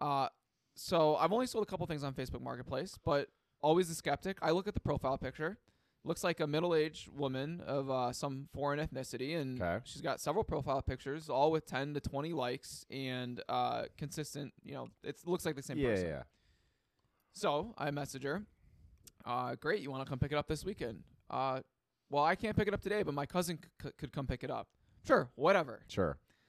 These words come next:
Speaker 1: And then, uh,
Speaker 2: Uh.
Speaker 1: after, she's like, you know, "Where are you located?" And I give her, give her the, the details. And she's
Speaker 2: Yeah,
Speaker 1: like,
Speaker 2: yeah.
Speaker 1: "Okay, great. What's your Venmo or, or Zelle so I can s-, send it to you? These are the only two options that work for me and my bank," or something. So then,
Speaker 2: Okay.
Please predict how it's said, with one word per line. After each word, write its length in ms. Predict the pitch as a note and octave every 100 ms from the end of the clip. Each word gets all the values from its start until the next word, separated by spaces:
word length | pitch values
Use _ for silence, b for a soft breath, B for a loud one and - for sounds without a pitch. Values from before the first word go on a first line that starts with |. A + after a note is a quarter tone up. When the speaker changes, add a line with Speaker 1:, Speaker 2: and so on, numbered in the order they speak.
| _ _ _ _ _
Speaker 1:
And 180 | D3+ D3+
then, 240 | D#3 D3+
uh, 500 | D3 C#3 C3+ C3+ A#2+ - _ -
Speaker 2:
Uh. 40 | D3
Speaker 1:
after, 340 | D#3+ D3+ D3+
she's 120 | D3
like, 140 | D3+ E3+
you 80 |
know, 80 | D#3
"Where 120 | D3
are 40 | D3+
you 100 | E3+
located?" 440 | B3+ - D3 G#2 B2
And 80 |
I 100 | B2
give 160 | B2+ A#2+
her, 260 | B2+ C3 C3 _ _
give 120 | B2+
her 100 | B2+
the, 260 | C3 C#3 B2+ B2+
the 100 | D3
details. 460 | F3+ - C3+ B2
And 80 | A#2+
she's 80 | F#2
Speaker 2:
Yeah, 60 | E3+
Speaker 1:
like, 40 |
Speaker 2:
yeah. 60 | D3
Speaker 1:
"Okay, 120 | D#3
great. 280 | D#3 F#3+ F3 - b b b -
What's 260 | E3 F#3+
your 120 | F#3+ E3+
Venmo 360 | E3 F3 D#3+
or, 240 | C#3+ C3+ B2 -
or 140 | C3+
Zelle 400 | B2+ D3+ D#3+ C3+
so 100 | C#3
I 40 | C3+
can 140 | C3
s-, 80 | B2 _ _
send 240 | - D#3
it 80 | D3+
to 100 | -
you? 120 | C#3 C3
These 220 | D3 C#3+
are 100 | C#3
the 140 | C#3+
only 220 | C3+ C3+
two 180 | C3 C#3
options 400 | C3 C3+ C3 B2+
that 100 | C3+
work 180 | C3 C3+
for 100 | -
me 140 | B2+ B2+
and 80 |
my 120 | B2 A#2
bank," 280 | B2+ G#2 -
or 60 |
something. 420 | - - - - - F2
So 100 | -
then, 200 | D#3 D3+
Speaker 2:
Okay. 80 | B2